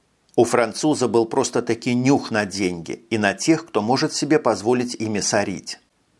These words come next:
И если Паршин все, что зарабатывал, старался вложить в дело, Протасов уже дошел до той стадии, когда изрядную часть можно потратить на себя любимого. Он с подачи месье Перена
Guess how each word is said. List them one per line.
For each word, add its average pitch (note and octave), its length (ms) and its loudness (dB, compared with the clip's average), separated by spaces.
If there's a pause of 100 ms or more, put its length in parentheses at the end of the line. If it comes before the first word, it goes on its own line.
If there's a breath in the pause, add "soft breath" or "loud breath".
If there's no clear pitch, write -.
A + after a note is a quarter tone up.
(160)
И C3+ 80 4
если A#2 380 4
Паршин A2+ 760 0
все, - 260 0
что - 180 -2
зарабатывал, A2 720 0
старался G#2+ 560 0
вложить G2 460 -2
в D#2+ 120 -12
дело, B2 520 0 (480)
Протасов E3 560 0
уже C#3+ 200 2
дошел C#3 380 0
до B2 140 0
той C3 160 2
стадии, B2 800 -2
когда G2+ 340 2
изрядную B2+ 540 0
часть - 380 -2
можно C#3 280 2
потратить B2 600 -2
на A#2 100 0
себя A2 320 2
любимого. F2 720 -4 (640)
Он A2+ 360 4
с - 120 -4
подачи A2 500 0
месье A2+ 440 0
Перена A#2+ 680 0